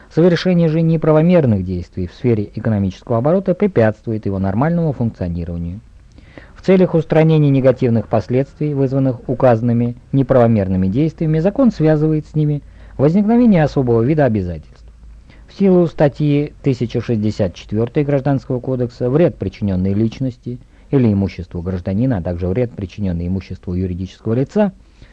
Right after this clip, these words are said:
подлежит возмещению лицом, причинившим вред в полном объёме. В качестве основания возникновения таких обязательств выступают сами неправомерные действия, деликты,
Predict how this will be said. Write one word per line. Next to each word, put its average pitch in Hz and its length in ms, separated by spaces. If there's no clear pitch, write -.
подлежит 220 440
возмещению 180 600
лицом, 175 360
причинившим 117 640
вред 196 220
в - 80
полном 147 400
объёме. 90 500
В - 80
качестве 147 580
основания 107 560
возникновения 131 600
таких 127 320
обязательств 117 560
выступают 120 560
сами 101 280
неправомерные 147 680
действия, 139 440
деликты, 120 540